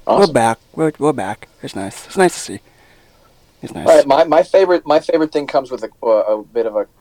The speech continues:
Speaker 2: caveat, 'cause then, um, they decided that they were gonna lose to Penn State. Um, but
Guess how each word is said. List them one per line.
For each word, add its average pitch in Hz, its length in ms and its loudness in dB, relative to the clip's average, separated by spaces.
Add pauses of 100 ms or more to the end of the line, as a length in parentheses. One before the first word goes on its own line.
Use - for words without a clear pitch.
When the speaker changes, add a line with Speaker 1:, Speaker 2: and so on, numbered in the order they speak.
Speaker 2:
caveat, 110 480 -4
'cause 110 220 -16
then, 104 300 -6 (240)
um, 101 340 -4 (180)
they 110 140 -6
decided 107 400 -4
that 101 120 -12
they 101 100 -10
were 101 120 -10
gonna 101 180 -14
lose 98 280 -12
to - 80 -20
Penn 101 240 -12
State. 101 380 -6 (280)
Um, 90 320 -8 (460)
but 110 200 2